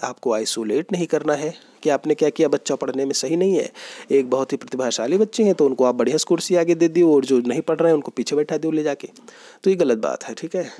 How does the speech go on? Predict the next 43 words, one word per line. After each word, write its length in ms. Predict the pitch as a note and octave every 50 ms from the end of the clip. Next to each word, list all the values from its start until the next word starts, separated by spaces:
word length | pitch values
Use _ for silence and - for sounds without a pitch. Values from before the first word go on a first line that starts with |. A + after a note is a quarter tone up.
| - - - D#3
ये 80 | D3
का 140 | D3 E3+ D#3
बहुत 220 | D3+ D#3 D#3 -
अच्छे 220 | D3+ C#3+ - E3 D#3
से 40 | D3
ध्यान 260 | C#3+ C#3 C3+ C3+ B2
रखा 160 | B2 - D3+
कि 120 | C3+ -
हमें 220 | C3 - A#2+ A2+ G#2+
सबका, 320 | G2+ - - - - A2
ठीक 260 | - - - D3+ -
है। 120 | D3+ C3+ - _ _ -
तो 80 | - C3
बहुत 260 | B2+ B2 C#3+ D#3+ E3 - - - - - - - -
आगे 200 | D3 D3+ D#3 D3+
बढ़ी, 180 | C#3 C3+ C#3
तो 140 | C#3 - -
एक 300 | - - - - B2+ -
और 200 | C3 C3 B2+ - - _ _ _ _ -
स्लाइड 360 | - - A#2 - - - -
है, 200 | - - - _ _ _ _ _ _ _ - - - - - - - - - - - - - _ _ _ _ _ _ _ _ _ _ _ _ _ _ _ _ _ _ -
आगे 120 | F3 F#3 A3+
चलते 240 | A3 A#3 A3 - A#3
हैं 60 | G#3+
इसमें। 300 | G#3 - - G3+ G3+ G#3 - _ _ -
यहाँ 260 | C#3 D#3 E3 F3+ G#3+
पर 160 | G#3 G#3+ F#3+ F3+
लिखा 180 | F3+ F3 G3
हुआ 160 | F3+ F3 F3
है 60 | E3+ E3
आपके 140 | D#3+ D#3+ D#3+
lot 400 | D3+ D3 C3+ D3+ D#3+ E3+ E3 -
of 140 | F3 F3 -
करके, 340 | - E3 D#3 - E3 F3 F3 - _ _ _ -
कहीं 180 | D#3 E3 F#3
भी 120 | F3 F3 F3
आपको 220 | E3 D#3 - F3
अत्यधिक 640 | - - D3 - - - D3+ C#3 C#3+ G3 G3+ -
वाली 220 | E3 C#3+ C3+ C#3+ D3+
बातें 320 | C#3+ C3 A#2+ - C3+ C#3
देखने 240 | C#3 B2 - - A2+
को 120 | G#2 A#2
मिले, 200 | G#2 G#2+ A2+ G2+